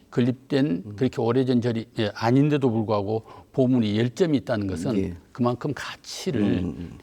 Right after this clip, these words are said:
Speaker 1: 예, 그 높이 평가를 받고 있다는
Speaker 2: 음.
Speaker 1: 이야기입니다. 그래서 지금 현재 수장고에 있는 그 보관 상태는 양호하고요.
Speaker 2: 음.
Speaker 1: 그리고 여수시에서 지금 수장고에 보관하고 있는 것도,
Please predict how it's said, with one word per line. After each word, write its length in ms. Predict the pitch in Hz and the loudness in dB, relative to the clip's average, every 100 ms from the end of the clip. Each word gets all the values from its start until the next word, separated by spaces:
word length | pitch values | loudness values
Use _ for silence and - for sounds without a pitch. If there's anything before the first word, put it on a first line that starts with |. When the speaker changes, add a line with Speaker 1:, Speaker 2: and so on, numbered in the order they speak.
| - 143 | -14 -10
Speaker 1:
예, 400 | 101 92 90 107 _ _ _ - | -8 -8 -12 -16 _ _ _ -6
그 200 | 104 95 | -4 -2
높이 200 | 113 139 | -2 -4
평가를 340 | - 185 185 | -6 -2 0
받고 240 | 113 110 110 | 0 -2 -4
있다는 280 | - 104 98 | -4 -8 -6
Speaker 2:
음. 60 | |
Speaker 1:
이야기입니다. 420 | 95 90 95 - - | -8 -8 -10 -16 -14
그래서 260 | 143 131 127 - - - - - - | -10 -8 -8 -12 -20 -18 -18 -18 -4
지금 180 | 165 | -2
현재 240 | 156 170 151 | 0 0 -2
수장고에 760 | - - 175 170 160 151 143 | -2 -2 0 0 0 2 2
있는 600 | 139 143 143 139 127 - 135 | 0 0 0 0 0 -4 -12
그 320 | - 113 104 101 | -4 -2 -2 0
보관 200 | 139 135 | 0 0
상태는 500 | 147 - 131 101 110 - | -4 -4 -4 -4 -6 -4
양호하고요. 540 | 117 117 107 143 104 | -2 -2 -6 -6 -4
Speaker 2:
음. 180 | 110 78 - - _ _ _ | -4 -6 -12 -20 _ _ _
Speaker 1:
그리고 380 | - 127 123 120 | -6 -4 -2 -2
여수시에서 1080 | 151 151 - 156 - - 190 180 175 - 160 | -2 -2 -2 -4 -4 -2 2 2 0 -2 -4
지금 280 | 139 135 123 - - | -2 -2 -2 -4 -14
수장고에 420 | - - 139 131 120 | -6 0 2 4 2
보관하고 840 | 123 117 110 113 110 117 123 117 | 2 0 2 2 2 -2 -4 -4
있는 140 | 113 | -4
것도, 640 | 104 - _ _ - 165 | -6 -10 _ _ -2 -2